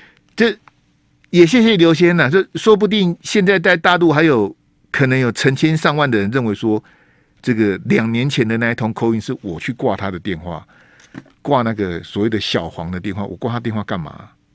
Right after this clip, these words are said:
<laughs> 就是莫名的，我，我跟各位讲，真是解释不完啊，啊，解释不完啊。所以没有关系，好，没有关系，我们这个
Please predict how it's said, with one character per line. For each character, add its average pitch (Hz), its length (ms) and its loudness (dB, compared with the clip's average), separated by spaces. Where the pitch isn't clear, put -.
<laughs> - 400 -8
就 110 60 -6
是 104 180 -6
莫 131 160 -4
名 104 140 -4
的， 156 120 -2
我， 170 200 6
我 151 120 2
跟 175 160 0
各 165 80 2
位 156 60 2
讲， 104 200 -4
真 120 100 -6
是 127 100 -4
解 85 200 -10
释 - 160 -14
不 95 220 -12
完 - 200 -18
啊， - 140 -20
啊， - 100 -16
解 - 140 -12
释 - 120 -16
不 - 140 -14
完 - 200 -18
啊。 - 120 -20
所 170 160 4
以 170 160 4
没 180 120 4
有 202 80 2
关 175 180 2
系， 160 340 0
好， 117 140 -4
没 120 120 2
有 113 60 0
关 107 140 0
系， 110 160 -2
我 101 100 0
们 101 380 -2
这 117 120 -4
个 92 680 -2